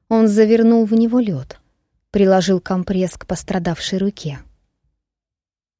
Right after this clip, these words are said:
Минут десять-пятнадцать, и всё пройдёт. Регенерация у него всегда была отличная.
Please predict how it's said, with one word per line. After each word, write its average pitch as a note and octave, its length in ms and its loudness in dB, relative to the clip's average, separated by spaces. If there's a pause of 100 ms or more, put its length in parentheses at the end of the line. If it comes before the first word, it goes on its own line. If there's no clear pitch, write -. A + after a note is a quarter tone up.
Минут G#3 440 2
десять-пятнадцать, G#3+ 1120 -4
и A3 100 -6
всё - 280 -10
пройдёт. E3+ 640 -8 (1400)
Регенерация G3 1000 0
у F#3 120 -4
него F3+ 260 -4
всегда E3+ 540 -8
была C#3 320 -8
отличная. C#3+ 640 -12